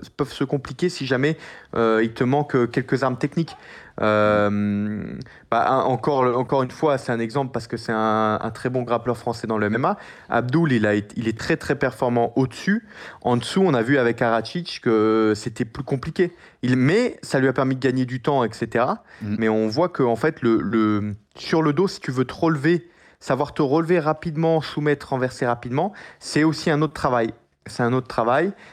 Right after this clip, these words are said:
Speaker 1: et c'est un travail, euh, qui mérite quand même d'être fait,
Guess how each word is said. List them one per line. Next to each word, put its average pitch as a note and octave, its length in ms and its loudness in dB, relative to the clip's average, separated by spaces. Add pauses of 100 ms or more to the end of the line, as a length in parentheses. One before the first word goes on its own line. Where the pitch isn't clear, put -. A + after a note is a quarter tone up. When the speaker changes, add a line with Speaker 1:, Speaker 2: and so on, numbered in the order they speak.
(160)
Speaker 1:
et - 60 -4
c'est A2+ 160 -4
un A#2 100 2
travail, C#3 480 0
euh, A#2 240 4
qui A2+ 180 -8
mérite C#3+ 380 0
quand D3+ 80 -2
même C#3 280 -2
d'être A#2 280 -2
fait, G3 380 -2